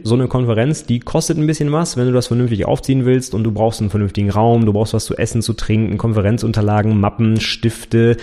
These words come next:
irgendwie einen Beamer oder eine Leinwand, wenn die das nicht haben und so weiter und so fort. Das heißt, da geht's um ein bisschen was anderes, um ein bisschen mehr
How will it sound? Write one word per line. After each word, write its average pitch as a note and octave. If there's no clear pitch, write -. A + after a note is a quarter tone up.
irgendwie A#2+
einen A#2+
Beamer A#2
oder A#2+
eine B2+
Leinwand, A2
wenn G#2+
die G#2
das A2
nicht A2+
haben A2
und D3
so A2
weiter G#2+
und G2
so F#2+
fort. -
Das -
heißt, A#2
da A#2+
geht's C3
um A#2
ein A2
bisschen A2
was F#2+
anderes, D3
um G#2+
ein G#2
bisschen G2
mehr A2+